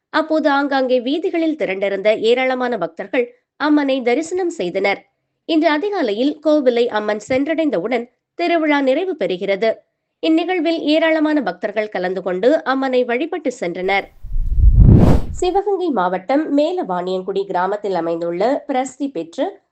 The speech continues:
அருள்மிகு ஸ்ரீ சீரடி சாய்பாபா திருக்கோவில் வியாழக்கிழமை திருநாளை முன்னிட்டு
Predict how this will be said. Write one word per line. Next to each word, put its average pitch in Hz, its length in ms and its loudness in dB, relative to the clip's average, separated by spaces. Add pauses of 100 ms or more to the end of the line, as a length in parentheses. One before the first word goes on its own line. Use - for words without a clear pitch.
(180)
அருள்மிகு 302 420 0
ஸ்ரீ 285 240 -4 (100)
சீரடி 349 460 -4
சாய்பாபா 180 480 0
திருக்கோவில் 196 600 -4 (280)
வியாழக்கிழமை 320 680 -2
திருநாளை 185 480 -2
முன்னிட்டு 175 460 -6